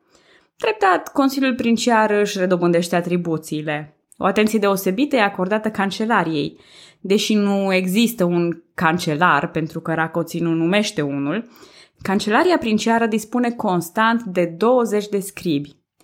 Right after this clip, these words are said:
Există o rețea de poște prin care se transmit informațiile urgente și corespondența regulată. Cred că sunt îndreptățită să apreciez eficiența sistemului transilvan, fără să revin la scuzele din introducere.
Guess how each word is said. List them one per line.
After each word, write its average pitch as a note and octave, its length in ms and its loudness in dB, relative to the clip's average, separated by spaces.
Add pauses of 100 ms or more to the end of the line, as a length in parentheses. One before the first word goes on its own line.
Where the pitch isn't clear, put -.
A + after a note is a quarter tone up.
(380)
Există G3+ 380 -2
o G3 60 6
rețea F#3+ 320 2
de F3 140 2
poște F3 840 -2
prin E3 160 -2
care F#3 180 -2
se G#3+ 120 -2
transmit A3+ 480 0
informațiile G3+ 600 0
urgente G3+ 600 0
și E3+ 160 -2
corespondența A3+ 640 0
regulată. F3+ 760 0 (760)
Cred E4 200 0
că - 120 -4
sunt E4+ 320 2
îndreptățită C#4+ 640 2
să A#3+ 140 -2
apreciez G3 640 0 (320)
eficiența A#3+ 680 0
sistemului E3+ 520 -2
transilvan, E3+ 800 -2 (320)
fără C#4+ 260 2
să G#3+ 160 0
revin E3+ 340 2
la E3+ 120 2
scuzele E3+ 480 -2
din D3 180 -4
introducere. D3 840 -8